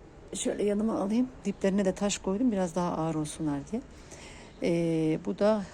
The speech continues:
Halloween'du galiba, yanlış hatırlamıyorsam. Evet, ekim işlemlerini bitirdim. Bunu da bitirmiştim. Hemen şimdi diğerin-, diğerlerini ekeceğim. Bakın bu diplerine arkadaşlar taş koydum. Ee, delikleri hem büyüktü, bir de, e, ayrıca biraz daha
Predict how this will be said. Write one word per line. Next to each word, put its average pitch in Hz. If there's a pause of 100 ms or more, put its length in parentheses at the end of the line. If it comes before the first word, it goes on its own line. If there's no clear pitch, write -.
Halloween'du 160
galiba, 160
yanlış 165
hatırlamıyorsam. 156 (720)
Evet, 185
ekim -
işlemlerini 180
bitirdim. 170
Bunu 190
da 156
bitirmiştim. 160 (440)
Hemen 180 (100)
şimdi 185 (1500)
diğerin-, 185
diğerlerini 180
ekeceğim. 180
Bakın 196
bu 233
diplerine 190
arkadaşlar 185
taş 190
koydum. 151 (800)
Ee, 165
delikleri 202
hem 202
büyüktü, 220
bir 196
de, 196
e, 180
ayrıca 190
biraz 180
daha 180